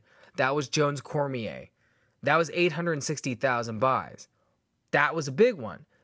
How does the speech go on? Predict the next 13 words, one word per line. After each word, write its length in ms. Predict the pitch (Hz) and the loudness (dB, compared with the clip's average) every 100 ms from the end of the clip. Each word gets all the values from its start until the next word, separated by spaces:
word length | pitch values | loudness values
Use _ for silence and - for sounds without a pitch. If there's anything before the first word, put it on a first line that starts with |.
| - | -8
But 100 | 127 | -2
then 100 | 143 | 0
you 80 | 139 | 0
go 80 | |
U 260 | 147 143 170 | 0 2 2
F 60 | 160 | 0
C 160 | 180 | -6
two 180 | 151 165 | -4 -4
fifteen, 600 | - 170 - 240 220 - - _ _ - | -2 -4 -2 -4 -4 -6 -18 _ _ -2
a 160 | 156 165 | 0 0
hundred 480 | 175 220 214 214 | 0 0 0 -2
thousand 360 | 214 202 190 185 | 0 0 0 -2
buys. 440 | 196 190 107 - | 0 0 -4 -10